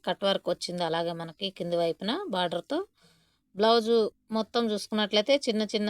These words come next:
చమ్కీ బూటాస్ అయితే వచ్చాయి. ఇందులో కలర్స్ చూసుకున్నట్లయితే చాలా అంటే చాలా బాగున్నాయండి. ఇది వచ్చేసి మనకి పిస్తా గ్రీన్ కలరు, నెక్స్ట్ ఇంకొక కలర్ వచ్చేసి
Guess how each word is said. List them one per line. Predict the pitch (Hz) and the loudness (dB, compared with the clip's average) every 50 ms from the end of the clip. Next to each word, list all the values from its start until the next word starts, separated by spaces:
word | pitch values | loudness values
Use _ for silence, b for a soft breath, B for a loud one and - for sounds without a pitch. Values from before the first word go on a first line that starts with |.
| 214 - | -2 2
చమ్కీ | - 208 196 202 196 - 208 | 2 2 2 2 0 0 0
బూటాస్ | 190 185 185 175 180 175 - | 0 0 2 2 0 0 2
అయితే | 196 175 - 190 180 | 0 0 0 2 0
వచ్చాయి. | 180 175 - - 190 190 190 214 254 330 381 381 - _ _ _ | 0 0 -2 0 2 2 2 2 2 -2 -4 -6 -10 _ _ _
ఇందులో | 233 208 208 214 208 | -4 0 2 2 2
కలర్స్ | 202 - 208 202 214 226 226 - | 2 2 2 2 2 2 0 -2
చూసుకున్నట్లయితే | 262 220 220 214 - - - 208 202 196 - 196 196 196 190 - 285 330 381 381 - b b b b b b _ - | -2 -2 -2 -4 -4 -4 -4 -2 -2 -2 2 2 0 2 2 0 0 -2 -2 -4 -8 b b b b b b _ -8
చాలా | - 196 196 202 208 | -4 -2 0 2 2
అంటే | 208 202 202 196 | 2 2 0 -2
చాలా | - 196 185 180 185 185 | 0 0 2 2 2 2
బాగున్నాయండి. | 175 180 180 185 180 180 175 180 180 180 180 185 196 247 294 349 381 359 | 2 0 0 0 -2 -2 -4 -4 -4 -4 -4 -2 -2 0 0 0 -2 -4
ఇది | 285 - 190 190 | -4 -2 0 0
వచ్చేసి | 196 185 - 208 208 190 - 254 294 339 381 - b b b b b b _ _ _ - | 0 0 0 0 0 0 0 -2 -2 -2 -2 -4 b b b b b b _ _ _ -4
మనకి | 196 196 196 - - 208 196 190 190 180 170 170 - _ _ _ _ _ _ _ _ _ _ _ - | -4 -4 -4 -4 -2 -2 0 0 0 -2 -4 -6 -12 _ _ _ _ _ _ _ _ _ _ _ -8
పిస్తా | 214 202 - - 240 | -8 -6 0 2 2
గ్రీన్ | 226 196 190 196 190 185 185 | 2 4 2 2 0 0 -2
కలరు, | - 190 185 190 190 208 247 302 381 403 - _ _ _ _ _ _ _ _ | 0 0 2 2 2 2 2 0 -2 -4 -8 _ _ _ _ _ _ _ _
నెక్స్ట్ | - 196 202 - - - 208 | -4 -4 -2 -2 -2 -4 -4
ఇంకొక | 196 190 - 202 - - | -2 -2 -2 -2 -2 -2
కలర్ | 208 190 196 196 196 | 0 0 2 2 2
వచ్చేసి | 185 - - 202 202 196 - 294 | 0 2 0 0 0 0 0 0